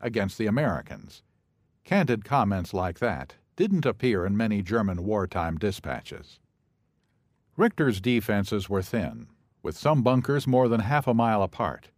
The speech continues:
and he had no depth to his fighting strength. Any breakthrough from the Allies was assumed to be contained by one Panzer Corps stationed seven miles away, and another north of Caen, twelve miles away.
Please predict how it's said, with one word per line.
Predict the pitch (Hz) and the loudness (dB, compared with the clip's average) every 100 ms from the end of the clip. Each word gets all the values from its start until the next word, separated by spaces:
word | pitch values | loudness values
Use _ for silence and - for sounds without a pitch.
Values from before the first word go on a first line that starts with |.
| _ _ _ | _ _ _
and | 98 110 107 | -2 -2 0
he | 123 | 0
had | 113 123 | 2 2
no | 120 135 | 2 0
depth | 117 131 95 - - | 0 0 0 -2 -8
to | 98 | -4
his | 92 | -4
fighting | - 131 104 73 | 0 0 0 -4
strength. | - - 67 - _ _ _ _ _ _ _ _ _ | -8 -8 -8 -10 _ _ _ _ _ _ _ _ _
Any | 127 208 208 | 2 2 4
breakthrough | 147 143 - 131 110 | 2 2 2 2 2
from | 117 | 2
the | 107 104 | 2 2
Allies | 107 90 78 80 101 | 2 0 0 -2 -2
was | 110 107 | -4 -4
assumed | 110 - 160 143 | -4 -2 -2 0
to | 123 | 0
be | 117 | 0
contained | 117 104 131 98 104 107 | 0 -2 -2 0 -2 0
by | 104 101 | 0 0
one | 117 143 131 | 0 0 -2
Panzer | - 131 98 85 - | -2 0 0 -2 -4
Corps | 80 73 101 _ _ _ | -6 -4 -8 _ _ _
stationed | - 120 104 110 104 | -2 -2 0 -2 -2
seven | - 135 113 | 0 2 2
miles | 110 98 92 90 | 2 2 -2 -2
away, | 98 110 67 57 _ _ _ _ _ _ | -2 -2 -4 -10 _ _ _ _ _ _
and | 113 117 | 0 2
another | 131 175 98 | 4 2 2
north | 110 101 87 | 2 0 -2
of | 110 | -6
Caen, | - 160 107 62 60 65 _ | -4 -2 -2 -4 -10 -16 _
twelve | - 165 104 | 0 2 2
miles | 92 80 71 65 | 0 -2 -4 -6
away. | 76 64 53 57 | -8 -8 -12 -16